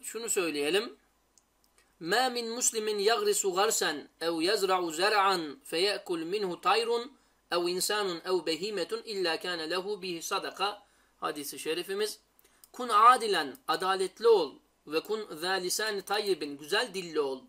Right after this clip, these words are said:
Vemşi ile salati ve namaza yürü. Vesne el hayre lil ahirine, diğerlerine senden başkalarına hayır yap. Litekûne min ibâdillâhi sâli'in."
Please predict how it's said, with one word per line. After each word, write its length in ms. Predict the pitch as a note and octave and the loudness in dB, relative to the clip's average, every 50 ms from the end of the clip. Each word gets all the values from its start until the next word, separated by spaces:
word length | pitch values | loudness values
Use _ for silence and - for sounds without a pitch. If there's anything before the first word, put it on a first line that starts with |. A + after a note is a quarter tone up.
| _ _ _ _ _ _ _ - | _ _ _ _ _ _ _ -4
Vemşi 320 | F3 G#3 A#3+ A3 - A3 | -4 -4 -2 -4 -6 -6
ile 220 | G#3+ G#3+ G#3 G#3 G3+ | -4 -2 -2 -2 -2
salati 540 | - - G3 G3 G#3 A3 A3 G#3+ - E3 D#3+ | -2 -2 0 2 2 2 2 0 -2 -4 -4
ve 160 | F3 F#3 F3+ | -4 -4 -4
namaza 340 | E3+ E3+ F3+ F#3 E3+ F#3+ F3+ | -6 -4 -4 -4 -2 -2 -2
yürü. 480 | E3+ D#3+ E3 E3 G3+ G3+ E3+ - - - _ _ _ _ _ _ _ _ - E3 | -2 -2 2 6 6 6 6 6 2 -6 _ _ _ _ _ _ _ _ -6 -2
Vesne 340 | F3+ F#3+ F#3+ - G#3+ A3 | 0 0 0 0 -2 -4
el 240 | A3 G3+ G3 G3+ G3+ | -4 -2 0 -2 -2
hayre 360 | G3+ - A3+ A#3 A3 G#3 G3 | -2 -2 0 2 2 2 4
lil 240 | G3 F#3+ F#3+ F#3 F#3+ | 2 2 2 2 0
ahirine, 680 | F#3+ F#3 G3 F#3+ G3+ A3 A#3 A3 G3+ F3+ D#3 C#3 - - _ _ _ _ _ _ _ _ - | 0 2 0 0 0 0 -2 0 0 0 0 -2 -4 -12 _ _ _ _ _ _ _ _ -10
diğerlerine 640 | D3+ G#3 A#3 B3 A#3+ G#3+ G#3 G#3 G3 F#3 F3+ F3 E3 | -6 0 2 2 2 2 0 0 0 -2 -2 -2 -4
senden 460 | D#3+ - E3+ F3 F#3 G3+ A#3 A#3+ A#3 | -4 -4 -6 -4 -2 -2 -4 -2 -2
başkalarına 680 | G#3+ G3 G3 - G3+ G3+ F#3+ F#3+ F#3+ G3 G3+ G#3 G3 F#3 | -2 -4 -4 -4 -6 -4 -4 -2 -2 -2 -2 -2 -4 -4
hayır 240 | F3+ E3+ F#3+ A#3 A#3 | -4 -4 -2 -2 2
yap. 360 | A3+ F#3+ D3+ - - - _ _ _ _ _ _ _ - | 4 4 4 4 -2 -10 _ _ _ _ _ _ _ -8
Litekûne 540 | F3 F3+ - F#3+ F#3 - G#3+ A#3 A#3+ A3 G#3+ | -8 -4 -2 -4 -4 -4 -6 -6 -4 -4 -4
min 140 | G3+ G#3 G3+ | -4 -2 -2
ibâdillâhi 800 | G3 F#3+ F#3 F#3 G3 G3+ G3 F#3+ F#3+ F#3+ F#3+ G3+ G#3 G3 F#3 F#3 | -2 -2 0 0 0 0 0 0 -2 -2 0 -2 -2 -2 -2 -4
sâli'in." 840 | - - F#3 F3+ F3+ E3+ E3+ E3+ D#3+ G3 G#3 G3+ F3 D3 C3 - | -4 -2 0 0 0 0 0 -2 0 2 2 2 0 -2 -6 -14